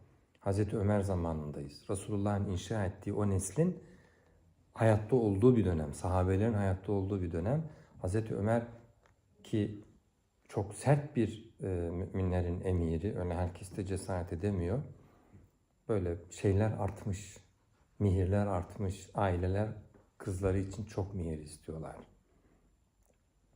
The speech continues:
Hazreti Ömer de bundan rahatsız olmuş.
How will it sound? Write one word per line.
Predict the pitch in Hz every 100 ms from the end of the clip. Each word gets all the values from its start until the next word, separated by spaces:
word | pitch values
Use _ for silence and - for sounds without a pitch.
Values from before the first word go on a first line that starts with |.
| _ _ _ _ _
Hazreti | - 92 110 110
Ömer | 110 127
de | 120
bundan | 107 110 120
rahatsız | 113 113 101 120 104
olmuş. | 90 95 123 -